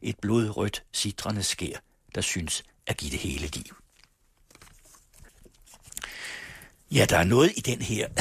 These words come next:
<clears throat> beskrivelse, som jo nok også kan få en til at tænke på rømningen af Dannevirke, og også på Dybbøl, hvor der jo også var sådan en pontonbro, som førte over til Als, til Sønderborg. <sighs> Der er mange lighedspunkter.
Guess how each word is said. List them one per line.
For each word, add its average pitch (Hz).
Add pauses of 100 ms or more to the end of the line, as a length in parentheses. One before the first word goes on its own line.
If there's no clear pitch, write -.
<clears throat> 98 (120)
beskrivelse, 104
som 98
jo 92
nok 92
også 139
kan 110
få 87
en 98
til -
at 87
tænke 101
på - (100)
rømningen 101
af 90
Dannevirke, 78 (440)
og 131
også 104
på 92 (140)
Dybbøl, 110 (640)
hvor -
der 95
jo 101
også 139
var 110
sådan 107
en 98
pontonbro, -
som 71
førte -
over -
til -
Als, - (420)
til -
Sønderborg. - (720)
<sighs> -
Der 92
er 92
mange 95
lighedspunkter. 92